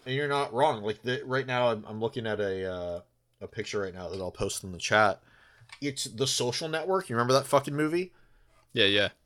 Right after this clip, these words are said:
Speaker 1: Yeah, it's the three disc four K Blu-ray from two thousand ten. It's worth seventy-three dollars.
Speaker 2: Yo.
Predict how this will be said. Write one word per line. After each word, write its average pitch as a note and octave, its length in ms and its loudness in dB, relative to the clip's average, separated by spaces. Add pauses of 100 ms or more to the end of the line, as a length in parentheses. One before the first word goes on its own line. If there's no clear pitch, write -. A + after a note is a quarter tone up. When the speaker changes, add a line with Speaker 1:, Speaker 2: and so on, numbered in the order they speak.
(200)
Speaker 1:
Yeah, C3+ 240 2 (160)
it's B2+ 300 -2
the C3+ 260 -2
three D3 340 -4
disc C#3+ 340 0
four C3 240 0
K B2 420 2
Blu-ray G#2+ 580 0
from G2 160 -10
two B2 160 -6
thousand A#2+ 280 -2
ten. B2 260 -6
It's C3 140 -14
worth D#3 120 -8
seventy-three C3 800 -4
dollars. F#2+ 640 -8 (1040)
Speaker 2:
Yo. G2 1080 -2